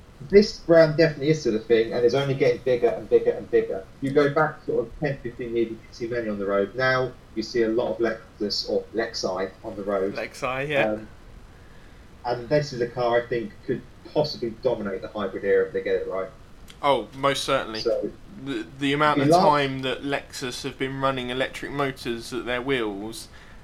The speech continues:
Speaker 2: and
Speaker 1: Yeah.
Speaker 2: the performance that they bring in to any of their cars is literally electrifying.
Speaker 1: Very good.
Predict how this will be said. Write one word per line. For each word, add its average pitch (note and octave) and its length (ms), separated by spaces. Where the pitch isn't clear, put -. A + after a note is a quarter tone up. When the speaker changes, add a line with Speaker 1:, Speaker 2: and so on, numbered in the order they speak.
Speaker 2:
and B2 280
Speaker 1:
Yeah. A#2+ 120
Speaker 2:
the - 20
performance B2 680
that B2+ 200
they B2+ 100
bring B2 240
in A#2+ 280
to A2 440
any B2+ 340
of G#2+ 120
their G#2 160
cars G#2 680
is A2 360
literally G#2 500
electrifying. G2+ 680
Speaker 1:
Very - 160
good. - 200